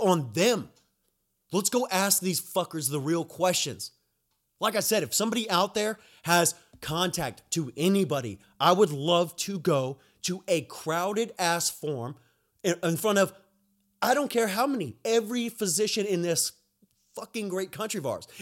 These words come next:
And I'd love to ask them the questions and say, "Hey, why are, are you doing what you really went to school for? Are you actually helping people? Or is it the policymakers that are influencing the way you treat patients?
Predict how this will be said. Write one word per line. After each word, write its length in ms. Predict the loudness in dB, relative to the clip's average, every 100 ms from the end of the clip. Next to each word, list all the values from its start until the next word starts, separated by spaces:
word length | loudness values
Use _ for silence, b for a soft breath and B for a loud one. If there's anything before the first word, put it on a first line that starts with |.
| B
And 120 | 4
I'd 240 | 2 0
love 360 | 2 4 2 0
to 160 | -8 0
ask 320 | 0 0 -4
them 180 | -8 -8
the 80 |
questions 480 | -6 -4 -2 -4 -10 -18 B
and 80 | 0
say, 140 | 2
"Hey, 240 | 2 0 -4 B
why 460 | -8 0 4 6 6
are, 120 | 2 2
are 120 | 0 0
you 240 | 0 -2
doing 380 | -2 -2 0 0
what 180 | 0 -2
you 100 | -6
really 280 | -4 -2
went 140 | -2 -2
to 60 | -4
school 260 | -2 -4
for? 300 | -2 -2 -2 B B
Are 100 | 0
you 180 | 0 0
actually 320 | -4 -4 -4
helping 340 | -2 -2 -2
people? 420 | -2 -4 -4 -6 B B B
Or 180 | B 6
is 100 | 6
it 80 | 4
the 80 | 0
policymakers 1200 | 2 6 8 8 4 -2 -2 -2 0 -2 -4 -4
that 140 | 0
are 140 | 2 2
influencing 680 | 2 2 2 0 0 2 2
the 60 | 2
way 160 | 0
you 260 | 0 -2 -4
treat 260 | -2 -6
patients? 460 | -2 -2 -2 -4 -8